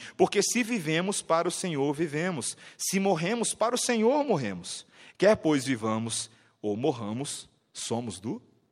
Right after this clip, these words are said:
Senhor. Meus irmãos,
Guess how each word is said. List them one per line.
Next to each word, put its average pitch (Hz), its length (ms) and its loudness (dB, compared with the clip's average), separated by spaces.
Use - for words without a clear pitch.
Senhor. 135 720 -2
Meus 202 220 4
irmãos, 202 580 0